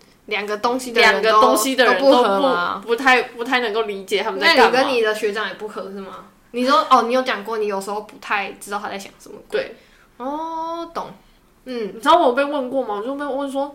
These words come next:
Speaker 2: ，“嗯，你们不是从同一个地方毕业，那在吵什么吵？” <laughs>
Speaker 1: 你问，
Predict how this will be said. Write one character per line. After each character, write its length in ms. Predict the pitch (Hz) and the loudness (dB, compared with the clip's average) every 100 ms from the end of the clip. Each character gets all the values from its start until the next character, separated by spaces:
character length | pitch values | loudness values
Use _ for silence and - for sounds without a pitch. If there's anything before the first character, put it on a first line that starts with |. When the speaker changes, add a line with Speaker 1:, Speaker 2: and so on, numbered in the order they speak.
| 220 | -10
Speaker 2:
，“嗯， 100 | 339 | -6
你 80 | 349 | -6
们 100 | 220 | -6
不 100 | 240 | -8
是 140 | 311 | -8
从 240 | 330 233 220 | -8 -8 -8
同 160 | 226 | -6
一 40 | 214 | -6
个 60 | 226 | -6
地 100 | 262 | -4
方 240 | 240 240 | -4 -4
毕 100 | 254 | -6
业， 100 | 233 | -6
那 120 | 208 | -6
在 160 | 233 254 | -6 -6
吵 240 | 254 180 | -6 -10
什 100 | 196 | -10
么 60 | 180 165 | -12 -12
吵？” 260 | - - - 311 - - | -12 -10 -10 -8 -4 -6
<laughs> 220 | - - | -6 -10
Speaker 1:
你 80 | 254 | -4
问， 200 | 277 349 | 0 0